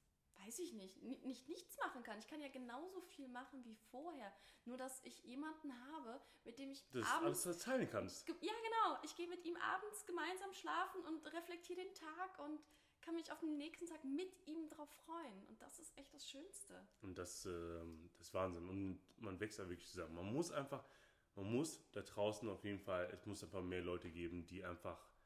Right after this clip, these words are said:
Speaker 2: an sich arbeiten wollen. Nicht einfach so den Tag leben, sondern einfach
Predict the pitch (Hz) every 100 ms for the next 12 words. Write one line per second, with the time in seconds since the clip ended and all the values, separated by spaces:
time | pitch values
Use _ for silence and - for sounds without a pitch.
0 | - - - 98 92 90 - 123 101 -
1 | 90 95 101 85 85 110 - 101 101 95
2 | 90 92 87 82 - 95 - 95 92 90
3 | 82 85 85 98